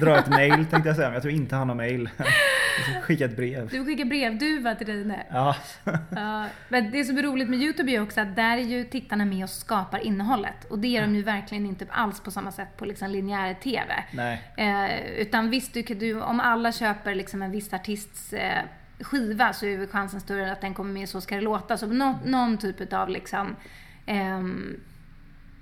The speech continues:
Speaker 2: ja, påverkan har man ju. Men det är ju så roligt med YouTube för du har inga långa ledtider. Vi kan ju fråga på tisdagen, "Vad vill ni se i nästa video?"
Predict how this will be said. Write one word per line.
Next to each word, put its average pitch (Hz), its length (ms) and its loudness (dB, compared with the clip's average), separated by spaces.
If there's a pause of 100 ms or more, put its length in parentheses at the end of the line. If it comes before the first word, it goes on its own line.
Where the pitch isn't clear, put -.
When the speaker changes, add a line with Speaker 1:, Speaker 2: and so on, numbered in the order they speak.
Speaker 2:
ja, 214 180 2 (480)
påverkan 214 380 2
har 254 220 8
man 202 160 2
ju. - 160 -2 (260)
Men 226 160 6
det 233 60 2
är - 20 4
ju 254 120 2
så 254 140 0
roligt 254 260 0
med 254 100 4
YouTube 196 240 0
för 202 100 -6
du 202 80 -2
har 226 60 0
inga 226 200 4
långa 202 260 0
ledtider. 202 580 0
Vi 202 100 0
kan 226 120 -2
ju 247 60 0
fråga 214 340 -2
på 214 100 -6
tisdagen, 285 560 -2
"Vad 233 80 -2
vill 254 140 2
ni 254 60 2
se 247 140 -4
i 233 40 0
nästa 220 280 -2
video?" 226 440 -4